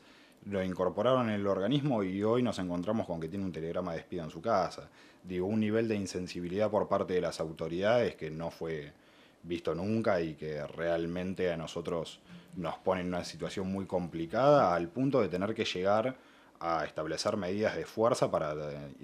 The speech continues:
intentar lograr algún tipo de respuesta por parte de las autoridades que no la estamos teniendo. No hay un canal de comunicación abierto, no hay nadie que atienda los teléfonos, las comitivas de,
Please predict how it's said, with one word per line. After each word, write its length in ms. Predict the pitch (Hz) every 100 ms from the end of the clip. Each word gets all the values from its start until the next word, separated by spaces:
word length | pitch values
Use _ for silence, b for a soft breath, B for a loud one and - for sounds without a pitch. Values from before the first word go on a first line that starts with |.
| 69
intentar 600 | 78 80 80 80 92 127
lograr 420 | 110 85 87 123
algún 280 | 101 87 98
tipo 240 | 104 98 82
de 60 |
respuesta 480 | 78 - - 113 95
por 160 | 80 80
parte 200 | 95 87
de 60 |
las 140 | 80 76
autoridades 520 | 73 82 98 151 -
que 120 | -
no 160 | 87 120
la 80 | 127
estamos 260 | 113 95
teniendo. 400 | - 101 90 73 - b b -
No 360 | 92 98 113
hay 120 | 123 127
un 100 | 110
canal 320 | 92 92 107
de 80 | 95
comunicación 520 | 87 82 78 - 101
abierto, 800 | 87 98 127 147 151 151 151 151 b b b -
no 240 | 95 107
hay 140 | 110 101
nadie 360 | 107 123 107
que 80 | 87
atienda 280 | 85 110 95
los 160 | 82
teléfonos, 840 | - 95 135 139 135 127 131 117 - 85
las 180 | 87
comitivas 540 | - 85 87 110 104 92
de, 300 | 87 78